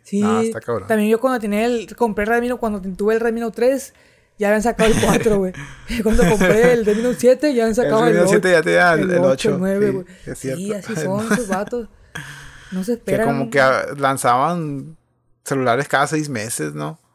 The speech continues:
Speaker 1: Sí, no, no se esperaban ni el año. Oye, dos añitos de perdida. Es como de,
Speaker 2: Sí.
Speaker 1: oye, yo estoy vendiendo un producto que yo, yo, que yo sé que es chingón, ¿no? Entonces, como, voy a esperar dos años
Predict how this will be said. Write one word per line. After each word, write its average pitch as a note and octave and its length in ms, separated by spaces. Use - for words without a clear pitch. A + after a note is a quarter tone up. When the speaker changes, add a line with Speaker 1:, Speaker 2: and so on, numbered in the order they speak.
Speaker 1:
Sí, C4 640
no, A3+ 140
no A3 160
se B3 80
esperaban B3 340
ni B3 80
el G3 120
año. G#3 640
Oye, A3 300
dos F#3+ 180
añitos A3+ 360
de B3 100
perdida. G#3 580
Es G#3+ 160
como C4+ 320
de, G#3 500
Speaker 2:
Sí. - 100
Speaker 1:
oye, A#3+ 400
yo A3 80
estoy C4+ 180
vendiendo C4+ 240
un C4 60
producto D4 460
que A3 240
yo, F#3+ 180
yo, G3 240
que G#3 120
yo F#3 180
sé A3+ 160
que A#3+ 100
es A3+ 60
chingón, A3+ 480
¿no? A#3+ 60
Entonces, B3 400
como, G#3 160
voy F#3 60
a - 40
esperar G#3+ 220
dos G#3+ 180
años A#3 380